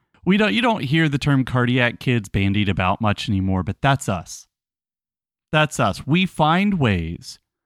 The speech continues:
unlike the last ten, fifteen, twenty years when we have snatched defeat from the jaws of victory, we are <laughs> a-, the O G experts of snatching victory from the jaws of defeat, just to prove that we can. Like, we could have won,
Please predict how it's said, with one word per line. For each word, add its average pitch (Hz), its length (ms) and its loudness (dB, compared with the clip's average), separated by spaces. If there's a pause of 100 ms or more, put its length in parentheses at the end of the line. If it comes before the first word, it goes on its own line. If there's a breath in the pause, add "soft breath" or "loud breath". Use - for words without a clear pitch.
unlike 156 340 2
the 147 80 -4
last 135 520 0
ten, 135 240 2
fifteen, 135 400 0
twenty 123 280 0
years 123 300 2
when 123 100 2
we 123 140 2
have 131 140 0
snatched - 460 -2
defeat 127 380 -2
from 127 200 -2
the 120 80 0
jaws 107 340 0
of 110 120 -4
victory, 160 560 -2 (580 loud breath)
we 160 240 2
are 170 600 2 (200)
<laughs> - 220 -20
a-, 156 160 2 (140)
the 156 220 0
O 160 180 2
G 147 220 0
experts 127 440 -4
of 123 100 -4
snatching 120 480 -2
victory 92 560 -4
from 113 220 -2
the 104 80 0
jaws 98 360 0
of 85 100 -4
defeat, 98 560 -2 (380)
just 220 240 -2
to - 60 -10
prove 220 240 0
that 175 120 0
we 120 100 -4
can. 131 480 -4 (680)
Like, 160 200 0
we 233 100 0
could 311 180 0
have 294 140 2
won, 185 440 0